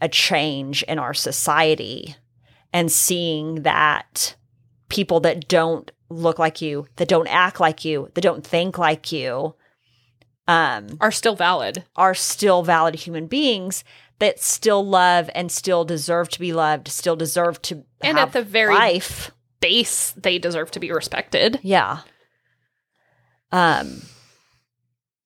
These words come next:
Speaker 1: I just, when it gets, it's getting to that point and people really need to take a step back and, you know, just, what does your gut tell you?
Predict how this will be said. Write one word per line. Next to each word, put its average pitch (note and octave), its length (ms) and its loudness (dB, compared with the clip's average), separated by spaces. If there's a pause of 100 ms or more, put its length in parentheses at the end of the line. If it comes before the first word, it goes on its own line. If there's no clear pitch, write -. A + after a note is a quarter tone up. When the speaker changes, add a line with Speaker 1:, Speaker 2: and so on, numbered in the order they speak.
(100)
Speaker 1:
I F3 140 0
just, - 800 0
when F3 180 -2
it - 180 -4
gets, - 460 0 (440)
it's - 280 2
getting F#3 420 0
to G3+ 120 -2
that F3 200 4
point F3 520 -2 (460)
and D#3+ 400 2
people E3 500 2
really E3+ 320 4
need E3 120 -2
to D#3+ 100 4
take - 420 -4
a E3 80 -2
step - 300 0
back D3 340 0
and, C#3 300 -4 (1000)
you - 160 -10
know, D#3+ 160 0
just, E3 420 0 (580)
what B3 180 2
does F4+ 180 0
your D#4+ 100 0
gut A3 380 2
tell F3 220 2
you? A2+ 360 -6